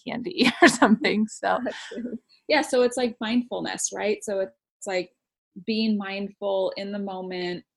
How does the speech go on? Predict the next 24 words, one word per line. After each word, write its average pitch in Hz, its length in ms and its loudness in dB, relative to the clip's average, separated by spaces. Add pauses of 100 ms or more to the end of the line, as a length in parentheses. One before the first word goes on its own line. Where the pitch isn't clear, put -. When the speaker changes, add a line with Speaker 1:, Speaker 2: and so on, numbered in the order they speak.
(140)
Speaker 2:
pausing, 185 760 -4 (100)
not 190 300 -8
just 190 280 -4
reacting. 180 800 -4 (340)
You've 185 280 -4 (100)
practiced - 580 -8
it 180 280 -2
and 185 180 -6
you're 180 220 -4
able 180 420 -4 (120)
to, 208 60 -2
you, 175 460 -2
you, 185 600 -8
you're 190 180 -10
able 190 240 -4
to 196 80 -6
feel 185 380 -6 (140)
a 175 60 -8
little 180 160 -4
bit - 140 -4
more 170 140 -10
prepared 170 520 -8
to 160 420 -4 (540)
respond. 185 760 -6